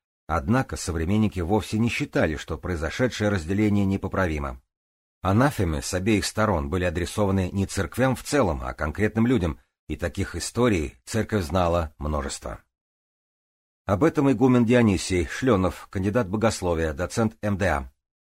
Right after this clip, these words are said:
То, что произошло, могло казаться временным и приходящим,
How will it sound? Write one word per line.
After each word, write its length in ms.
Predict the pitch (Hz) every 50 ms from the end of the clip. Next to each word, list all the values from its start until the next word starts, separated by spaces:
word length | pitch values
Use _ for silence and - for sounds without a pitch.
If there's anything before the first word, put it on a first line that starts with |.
| _ _ _ _ _ _ _ _ -
То, 140 | 104 107
что 180 | - - - 98
произошло, 640 | - 98 98 92 76 92 87 - - - 120 110
могло 340 | 85 80 82 73 85 101 98
казаться 480 | - - 90 76 98 104 - - - 82
временным 480 | 73 85 104 117 113 110 107 107 104
и 160 | 98 - - 104
приходящим, 760 | - 104 98 - - 107 104 113 110 98 - - 76 71